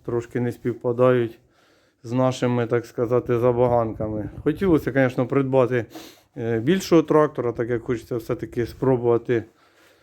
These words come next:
трошечки ковирятися в землі, трошки у більших масштабах, хай там невеликими,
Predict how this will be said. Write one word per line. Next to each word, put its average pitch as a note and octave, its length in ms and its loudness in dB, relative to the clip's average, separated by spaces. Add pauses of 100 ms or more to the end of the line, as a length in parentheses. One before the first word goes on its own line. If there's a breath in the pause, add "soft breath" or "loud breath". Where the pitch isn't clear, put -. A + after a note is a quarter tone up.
(320 soft breath)
трошечки D3+ 480 0
ковирятися D3+ 680 4
в C#3 60 -2
землі, F#3 500 2 (160)
трошки C#3 480 -2 (100)
у C#3 80 -2
більших C3 420 -4
масштабах, C#3 600 0
хай A#2+ 180 2
там A#2+ 180 0
невеликими, C#3 680 0